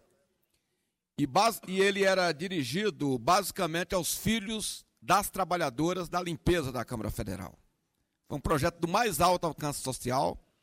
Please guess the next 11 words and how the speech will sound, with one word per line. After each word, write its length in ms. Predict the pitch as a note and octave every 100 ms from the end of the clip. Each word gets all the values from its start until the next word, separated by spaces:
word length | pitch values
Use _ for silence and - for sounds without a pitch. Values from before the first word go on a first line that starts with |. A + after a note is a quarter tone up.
| _ _ _ _ _ -
dava 340 | E3 F3 E3+
um 140 | E3+ E3+
orgulho 720 | D3 D3 C#3 D#3 D3 C#3 C#3
muito 520 | C3+ D3+ F#3 C4+ -
grande 400 | D3 E3+ G#3 D#3+
da 120 | D3 C3+
gente 240 | D3 C#3
ver 240 | A#2 C3+
aquelas 440 | A#2+ - B2+ C3 -
crianças, 640 | E3 D3+ G#3 - C#3+ A2+
né, 260 | C3+ D#3+